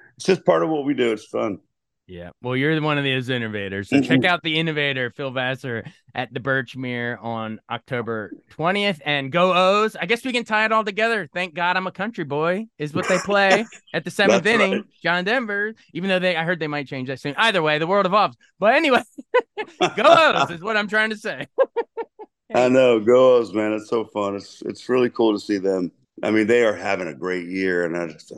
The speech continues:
Speaker 1: hope they just keep on rocking, man.
Speaker 2: Many more, uh, you know, splash zone spraying the fans with the water every time we score. I lo-, I love seeing Camden Yards is,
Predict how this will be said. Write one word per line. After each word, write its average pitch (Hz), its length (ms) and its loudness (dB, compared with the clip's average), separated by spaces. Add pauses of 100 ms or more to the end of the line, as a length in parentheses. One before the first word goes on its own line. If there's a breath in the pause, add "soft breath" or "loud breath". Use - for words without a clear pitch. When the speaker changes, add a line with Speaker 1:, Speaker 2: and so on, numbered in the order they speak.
Speaker 1:
hope 92 180 -4
they 85 120 -4
just 80 200 -20
keep 85 240 -10
on 85 200 -4
rocking, 73 420 -10
man. 69 260 -14
Speaker 2:
Many 131 300 -6
more, 135 400 -4
uh, 120 320 -2
you 120 200 -8
know, 117 120 -6
splash 123 480 -6
zone 123 400 -8
spraying 117 480 -12
the 117 100 -10
fans 120 320 -8
with 120 120 -8
the 120 80 -4
water 113 420 -2
every 101 180 -8
time 107 240 -10
we 104 60 -10
score. 98 360 -12
I 98 100 -4
lo-, 117 200 0
I 113 120 -2
love 131 240 0
seeing 135 180 -6
Camden 214 400 0
Yards 180 280 2
is, 165 120 -8